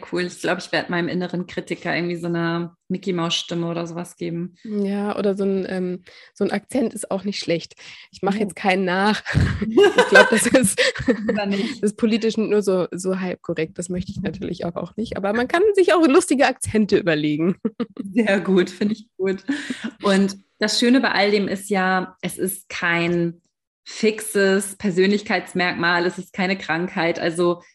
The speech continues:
Speaker 1: selbst wenn du jetzt erkennst, „Okay, ich glaube, ich hab da das Imposter-Syndrom oder hab da die Tendenz zu“, du kannst das alles wieder entlernen oder umlernen. Und das ist so das Schöne, weil wir ja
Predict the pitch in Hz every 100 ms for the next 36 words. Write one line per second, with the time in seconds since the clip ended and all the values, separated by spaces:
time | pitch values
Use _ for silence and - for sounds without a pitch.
0 | _ _ 190 190 - 196 220 208 196 196
1 | - - 180 - 190 196 196 - 180 -
2 | 208 196 190 185 180 185 185 175 - 175
3 | 165 170 180 - 208 - 190 185 180 -
4 | 180 170 165 165 165 - 165 165 180 170
5 | 185 214 - - 208 214 214 - - _
6 | 180 - 185 190 196 - - - 175 165
7 | 165 - 170 170 180 180 175 165 - 165
8 | 160 147 151 180 165 165 160 156 - 185
9 | 190 143 151 151 156 156 160 - - 160
10 | 156 - 175 180 156 156 151 151 151 _
11 | _ _ _ _ _ _ _ _ - 175
12 | 175 175